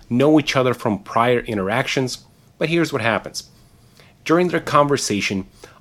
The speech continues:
Officer Page tells Mister Bailey that if he takes all the drugs and brings them out of the house and gives them to the officer, Officer Page will take the drugs and walk away.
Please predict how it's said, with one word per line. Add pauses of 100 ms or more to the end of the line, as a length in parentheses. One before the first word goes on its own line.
(100)
Officer
Page (300)
tells
Mister
Bailey (380)
that
if
he
takes
all
the
drugs (540)
and
brings
them (100)
out
of
the
house (240)
and
gives
them (360)
to
the
officer, (440)
Officer
Page
will
take
the
drugs (240)
and
walk
away.